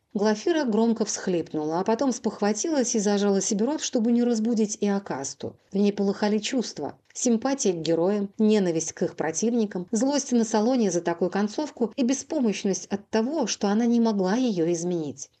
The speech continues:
В этот момент её и застала Ксанти.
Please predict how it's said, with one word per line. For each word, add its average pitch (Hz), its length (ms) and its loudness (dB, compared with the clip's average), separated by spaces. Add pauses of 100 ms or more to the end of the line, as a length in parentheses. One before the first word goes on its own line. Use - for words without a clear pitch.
(240)
В 190 80 -4
этот 190 200 0
момент 208 400 0
её 190 200 2
и 202 120 0
застала 202 460 -2
Ксанти. 151 680 -6